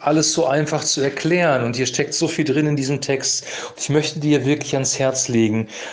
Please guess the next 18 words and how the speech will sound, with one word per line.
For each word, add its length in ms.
diese 220
Bibelstellen 580
nochmal 300
zu 160
lesen. 580
Wir 120
lesen 260
jetzt 300
in 40
Apostelgeschichte 1000
zwei, 400
die 160
er-, 180
die 180
Verse 400
eins 280
bis 180
dreizehn. 640